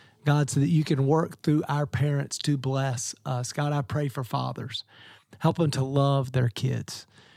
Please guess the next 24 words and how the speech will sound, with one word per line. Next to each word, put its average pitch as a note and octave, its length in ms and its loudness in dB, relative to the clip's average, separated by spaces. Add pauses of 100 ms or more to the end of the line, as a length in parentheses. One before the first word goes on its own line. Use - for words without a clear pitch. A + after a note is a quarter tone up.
(140)
Help D3 180 2
them D3 120 2
to C#3 160 6
affirm C3 800 4 (340)
and C3 120 4
to C3 100 4
build C#3+ 340 4
up, C3 260 2
to - 100 2
encourage C3 540 4
and B2+ 100 2
to A#2+ 40 4
strengthen D3+ 540 2
their C3 140 4
children C3 480 2
so D#3+ 240 2
that C#3 340 0
their C#3 160 2
high C#3 400 -2
expectations D3 1300 -2 (500)
are C#3 220 4
embraced B2 960 2 (320)
rather C#3 400 4
than C3 400 0